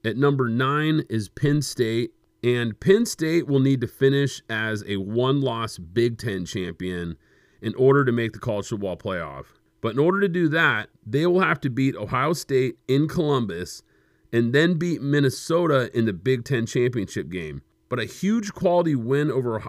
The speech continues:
over Ohio State and a conference championship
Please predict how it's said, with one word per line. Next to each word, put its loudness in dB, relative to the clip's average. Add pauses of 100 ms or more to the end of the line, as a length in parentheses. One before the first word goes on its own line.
(360)
over 4
Ohio 0
State -2 (380)
and 2
a 0
conference -2
championship -2